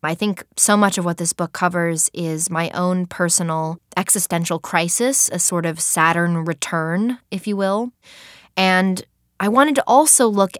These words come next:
at how that is happening for me or has happened for me in a world that's sort of going through its own existential crisis.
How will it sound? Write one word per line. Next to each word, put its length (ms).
at 480
how 480
that 360
is 680
happening 640
for 160
me 320
or 100
has 340
happened 360
for 100
me 360
in 120
a 60
world 360
that's 180
sort 180
of 100
going 300
through 220
its 180
own 300
existential 640
crisis. 680